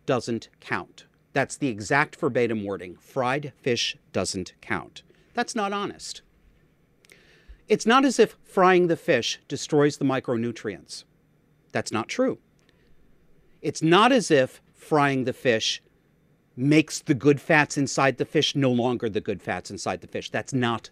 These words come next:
true. What it does do is it adds fat and calories. They don't like fat.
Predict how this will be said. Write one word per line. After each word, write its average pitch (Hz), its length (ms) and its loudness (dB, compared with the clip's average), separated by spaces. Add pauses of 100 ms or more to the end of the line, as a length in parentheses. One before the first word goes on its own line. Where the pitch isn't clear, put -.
true. 110 480 -2 (1400)
What 175 180 4
it 170 140 -2
does 247 320 4
do 104 400 0 (160)
is 160 140 -2
it 170 200 -6
adds 147 340 2
fat 139 360 -2
and 131 100 -10
calories. 98 680 -8 (920)
They 147 100 6
don't 160 240 4
like 160 180 4
fat. 160 420 2